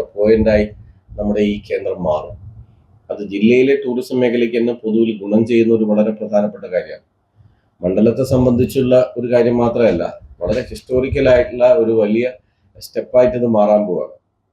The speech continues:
ആ, നമ്മുടെ ടൂറിസം, ആ, വികസനത്തിൽ ഇപ്പൊ വിദേ-, വിദേശത്തുള്ള സഞ്ചാരികൾ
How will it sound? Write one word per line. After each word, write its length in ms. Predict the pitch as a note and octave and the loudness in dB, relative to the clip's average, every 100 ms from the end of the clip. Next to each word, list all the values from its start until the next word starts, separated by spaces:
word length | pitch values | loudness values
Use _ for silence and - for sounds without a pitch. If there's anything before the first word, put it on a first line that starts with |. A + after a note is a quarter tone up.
| _ | _
ആ, 140 | F#2 F2+ | -6 -4
നമ്മുടെ 280 | F#2 F#2+ F#2 | -4 -4 -6
ടൂറിസം, 560 | G2+ G2 G#2+ G#2 G2+ - D#2+ | -4 -2 0 0 -4 -6 -6
ആ, 40 | |
വികസനത്തിൽ 680 | E2+ F2 F#2+ - G2 F#2 D#2+ | -4 -2 -4 -4 -4 -4 -8
ഇപ്പൊ 200 | C2+ - | -10 -8
വിദേ-, 300 | F#2+ F#2 F#2+ E2 | -8 -4 -6 -6
വിദേശത്തുള്ള 680 | F#2+ F#2+ G#2 F#2+ E2+ F#2+ F#2 | -6 0 0 -2 -12 -8 -8
സഞ്ചാരികൾ 680 | F#2 F2+ F2 E2+ E2+ E2 | -6 0 0 0 -4 -6